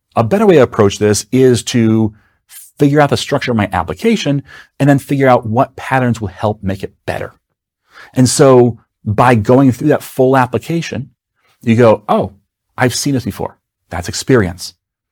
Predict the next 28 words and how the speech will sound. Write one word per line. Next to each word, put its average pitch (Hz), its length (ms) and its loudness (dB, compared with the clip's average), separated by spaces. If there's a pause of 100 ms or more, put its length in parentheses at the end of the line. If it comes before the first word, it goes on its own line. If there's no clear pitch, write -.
(120)
You 117 120 0
don't 143 160 2
have - 440 -8
to 170 80 -4
do 160 220 2
that 95 300 2 (380)
in 113 380 2
real 120 400 0
applications. - 840 -8 (260)
You 101 80 -12
can 117 180 -2
build 120 420 2 (260)
practice - 480 -2
applications. 87 640 -8 (560)
I 131 100 2
have 131 260 2
whole 135 180 -2
courses 135 580 -4 (320)
on 107 100 2
I 107 80 2
am 107 120 0
Tim 113 160 -6
Corey 113 180 0
dot 101 100 -2
com 98 340 -4 (340)
that 120 100 2
are 120 80 6
building 104 640 2